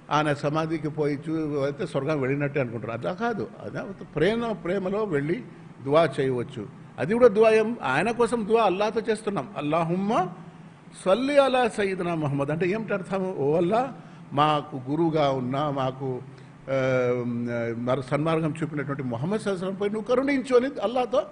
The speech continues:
ప్రార్థన చేస్తున్నారు, కానీ డైరెక్ట్గా ఆయనతో అడగడానికి అనుమతి కూడా ఇస్లాంలో లేదు. కాబట్టి ప్రియ సోదరులారా, ముహమ్మద్ సల్లల్లాహు అలైహి వసల్లం వారు యావత్ మానవాళికి ఆదర్శమూర్తి.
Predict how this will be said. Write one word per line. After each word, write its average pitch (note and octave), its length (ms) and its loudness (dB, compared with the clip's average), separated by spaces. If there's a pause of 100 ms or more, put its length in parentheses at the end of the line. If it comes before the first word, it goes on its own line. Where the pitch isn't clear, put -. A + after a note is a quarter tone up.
(420)
ప్రార్థన F#3 540 0
చేస్తున్నారు, G#3+ 360 0
కానీ G3+ 140 -4
డైరెక్ట్గా G3+ 560 4
ఆయనతో G3+ 460 0
అడగడానికి F#3+ 640 0
అనుమతి E3+ 440 -2
కూడా G3 180 0
ఇస్లాంలో D#3 480 -4 (480)
లేదు. C#3+ 280 0 (180)
కాబట్టి C#3 300 -2
ప్రియ C#3 260 -8
సోదరులారా, A#2 720 -4 (640)
ముహమ్మద్ E3+ 380 -2
సల్లల్లాహు D3+ 340 -4
అలైహి B2+ 100 -4
వసల్లం A#2 100 -6
వారు B2+ 140 -6
యావత్ C3+ 520 -2
మానవాళికి C3 920 -2
ఆదర్శమూర్తి. A#2+ 1200 -4